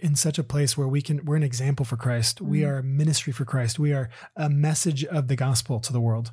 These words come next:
Speaker 2: Mm-hmm.
Speaker 1: And so praying for your spouse and praying for your marriage to be in a place that you can do that and truly do that is, is the main, main thing. <laughs>
Speaker 2: If you've been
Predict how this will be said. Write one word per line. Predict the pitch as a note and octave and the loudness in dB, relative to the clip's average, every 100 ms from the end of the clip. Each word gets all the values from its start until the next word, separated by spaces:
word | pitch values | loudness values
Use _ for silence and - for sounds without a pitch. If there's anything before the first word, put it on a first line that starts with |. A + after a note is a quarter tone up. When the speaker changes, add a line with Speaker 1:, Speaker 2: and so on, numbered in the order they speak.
| - | -2
Speaker 2:
Mm-hmm. | G3+ F3+ F3+ - _ _ _ _ _ | 2 2 0 -8 _ _ _ _ _
Speaker 1:
And | D3 | -2
so | D3 A#2+ | 0 0
praying | E3 F3 F3+ E3 | 2 6 6 4
for | - E3 | 2 0
your | D3 | 2
spouse | A#2 - D3+ C3+ A#2+ - - - - - - - - - | 2 0 0 2 2 0 -2 -12 -14 -14 -16 -18 -20 -4
and | E3 C#3+ | 0 2
praying | D3+ D#3 D#3+ | 4 2 2
for | D#3+ | 2
your | D3 | 2
marriage | C3 C3+ C#3 A#2 A#2 - - _ - | 2 2 2 0 -2 -4 -6 _ -8
to | B2 | -2
be | D3 | 2
in | D3 | 2
a | |
place | - D3+ C#3 | 0 0 0
that | B2+ A#2+ | 0 0
you | C#3 | 0
can | D#3 C#3 | 2 0
do | A#2 A2+ | 2 2
that | C#3 D#3+ E3 - _ _ _ _ _ _ _ E3 | 2 0 -6 -14 _ _ _ _ _ _ _ 2
and | C#3+ | 2
truly | - D3+ D#3 E3+ | 2 0 4 4
do | E3+ F#3 | 4 2
that | G3+ A3 _ - _ _ _ _ | 0 -4 _ -20 _ _ _ _
is, | C3+ A#2 - - _ _ _ _ _ _ | 0 2 0 -2 _ _ _ _ _ _
is | D3 C#3+ | -4 0
the | C#3+ | 2
main, | B2+ C3+ F#2+ - - _ - | 2 0 -4 -12 -20 _ -4
main | C#3 E3 | 0 0
thing. | E3+ B2+ G#2+ - | 0 -2 -4 -12
<laughs> | - F5 - _ _ _ - - - - - | -12 -12 -16 _ _ _ -6 -4 -6 -8 -4
Speaker 2:
If | B3+ - | -2 2
you've | A#3 C4 D4 D4 | 2 2 0 0
been | C4 B3+ B3+ B3 B3 | 2 2 2 2 0